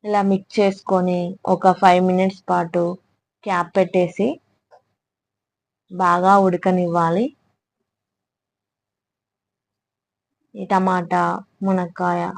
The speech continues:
అంతా బాగా ఉడికిపోతుంది. చూడండి, చాలా బాగా ఉడికిపోయింది కదండి. ఇదంతా ఒకసారి బాగా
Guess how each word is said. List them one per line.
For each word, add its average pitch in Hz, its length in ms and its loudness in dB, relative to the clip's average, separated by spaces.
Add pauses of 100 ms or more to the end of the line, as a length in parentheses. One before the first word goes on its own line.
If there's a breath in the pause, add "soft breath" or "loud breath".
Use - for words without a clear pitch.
అంతా 185 320 0 (1400)
బాగా 190 280 2 (100)
ఉడికిపోతుంది. 180 840 -2 (1000)
చూడండి, 214 440 -4 (200)
చాలా 190 260 2 (120)
బాగా 185 320 4
ఉడికిపోయింది 180 640 -2
కదండి. 175 420 -4 (840)
ఇదంతా 196 380 -2 (100)
ఒకసారి 196 420 -2 (800)
బాగా 185 300 0